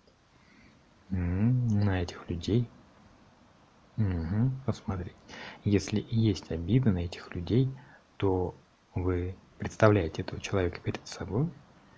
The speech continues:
да, и смотрите м-, ему в глаза и всё высказываете. Высказываете и выражаете.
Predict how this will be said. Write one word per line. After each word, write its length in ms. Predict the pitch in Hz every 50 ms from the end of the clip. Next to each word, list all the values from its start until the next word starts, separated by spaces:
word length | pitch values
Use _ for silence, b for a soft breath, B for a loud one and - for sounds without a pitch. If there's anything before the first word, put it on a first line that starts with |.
| b b b b b - - -
да, 180 | - 165 190 147
и 40 | -
смотрите 480 | - - 113 98 - - 90 - 101
м-, 220 | 92 95 95 98 104
ему 320 | 98 113 113 110 98 85
в 60 | 85
глаза 420 | 87 98 92 87 90 117 151 151 120
и 60 | -
всё 200 | - - 113 101
высказываете. 840 | 98 92 - - - 90 85 - - - - - - - - - - - - B B B B B B B B B
Высказываете 800 | 110 90 90 - - - 135 135 135 127 90 87 85 - -
и 20 | 101
выражаете. 640 | 95 95 95 92 82 82 82 - - - - -